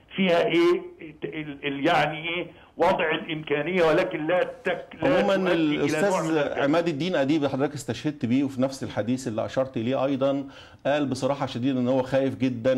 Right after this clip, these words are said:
Speaker 2: إنه يحصل فراغ في السلطة، وساعتها فعلًا ممكن يحدث، يعني تحدث فوضى عنيفة وفظيعة، آه، في، في مصر. في رأيك إذا حدث هذا، وهذا طبعًا شيء وارد، آه، الأعمار بيد الله،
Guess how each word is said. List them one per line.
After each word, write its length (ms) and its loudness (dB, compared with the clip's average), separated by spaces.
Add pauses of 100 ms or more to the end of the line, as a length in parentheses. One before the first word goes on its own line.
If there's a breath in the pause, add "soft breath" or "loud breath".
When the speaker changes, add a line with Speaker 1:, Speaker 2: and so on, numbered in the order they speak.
(120)
Speaker 2:
إنه 360 -2
يحصل 360 -2
فراغ 400 0
في 100 -12
السلطة، 460 -4
وساعتها 580 -2 (280 loud breath)
فعلًا 360 0
ممكن 400 0
يحدث، 600 -6
يعني 520 -4
تحدث 580 -6
فوضى 760 -2 (400 loud breath)
عنيفة 680 0
وفظيعة، 680 -2
آه، 420 -4
في، 400 -6
في 200 -4
مصر. 440 -2
في 120 -4
رأيك 280 2
إذا 180 0
حدث 360 -2
هذا، 520 0 (300 loud breath)
وهذا 260 0
طبعًا 300 0
شيء 200 -4
وارد، 580 0
آه، 280 -2
الأعمار 440 0
بيد 260 0
الله، 440 0